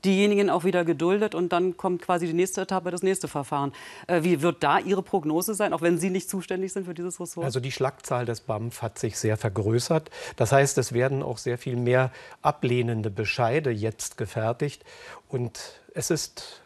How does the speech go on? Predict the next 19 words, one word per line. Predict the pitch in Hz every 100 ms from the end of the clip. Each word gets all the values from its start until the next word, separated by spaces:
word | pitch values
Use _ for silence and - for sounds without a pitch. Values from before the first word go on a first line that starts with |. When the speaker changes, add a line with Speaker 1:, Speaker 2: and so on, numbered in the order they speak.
| -
Speaker 2:
so, | 113 139
dass | 135 127 -
fast | - 143 - -
jeder, | 113 139 139 110
der | 107
einen | 113 107 110
abschlägigen | - - - 135 127 127 131 120
Bescheid | 120 - 120 131
hat, | 123
zunächst | - 120 123 -
den | 131
Rechtsweg | 117 123 - - - 113 104 -
sucht. | 123 127 - - - - - -
Und | - 107
das | 123 -
verstopft | 139 - 131 - -
natürlich | 123 113 123 120
die | 117
Verwaltungsgerichte. | 120 131 113 101 101 - 104 92 - 98